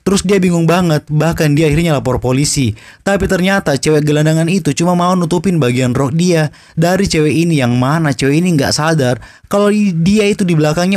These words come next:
udah darah semua. Dan bahkan dia itu diketawain sama satu bus. Akhirnya polisi berusaha untuk kasih tahu apa yang sebenarnya terjadi. Ketika dia tahu, dia bener-bener malu banget karena dia udah marah-marah ke gelandangan ini yang sebenarnya itu mau membantu dia.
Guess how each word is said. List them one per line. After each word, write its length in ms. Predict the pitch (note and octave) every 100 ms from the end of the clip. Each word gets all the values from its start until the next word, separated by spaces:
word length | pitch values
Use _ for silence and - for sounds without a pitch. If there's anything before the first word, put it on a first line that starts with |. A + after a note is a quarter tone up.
| D#3+
udah 100 | C3
darah 300 | B2+ B2 B2
semua. 480 | C#3 E3+ D#3+ C3 - _ _ D#3+
Dan 160 | F3
bahkan 400 | F3 F#3 F#3+ D3
dia 160 | D3+ E3+
itu 80 | F3
diketawain 560 | D#3+ D3 C#3+ C#3 D3+
sama 240 | D#3+ C3+ B2+
satu 320 | B2 A#2+ C3
bus. 400 | C3+ C3+ B2 - - -
Akhirnya 400 | F3+ F#3 G3 G3+
polisi 320 | F3 F3+ F#3+ F#3
berusaha 400 | E3 D3+ F3+ F3+
untuk 240 | D#3 C3+
kasih 240 | B2 C#3
tahu 240 | - D3 D3
apa 240 | C3 C3
yang 160 | D3 C#3
sebenarnya 400 | C#3 A#2 A2+ C#3
terjadi. 640 | B2+ A2 C3+ D#3 C#3+ C3+ - - _
Ketika 400 | - F3 G#3 G3+
dia 160 | F#3 G3
tahu, 480 | G3+ G3+ F3+ C3+ B2+ _
dia 320 | - D3+ G3 F3+
bener-bener 400 | F3+ D#3+ D#3+ E3+
malu 240 | C#3 C3
banget 400 | B2+ D3 C3+ G#2+
karena 240 | A#2+ A#2+
dia 320 | C3 F3 E3+ C3+
udah 240 | D3+ D#3+
marah-marah 480 | E3+ F3 F3 F#3 F#3
ke 160 | D#3+
gelandangan 480 | B2+ B2+ B2 B2+ C3
ini 320 | D3 E3 C#3 G#2+ - -
yang 160 | F#3+
sebenarnya 560 | G3+ G3+ F#3+ G3 G3 G3+
itu 80 | G3+
mau 200 | E3+ E3
membantu 480 | D#3+ C#3 C3 B2+ C3
dia. 320 | D#3 D3+ B2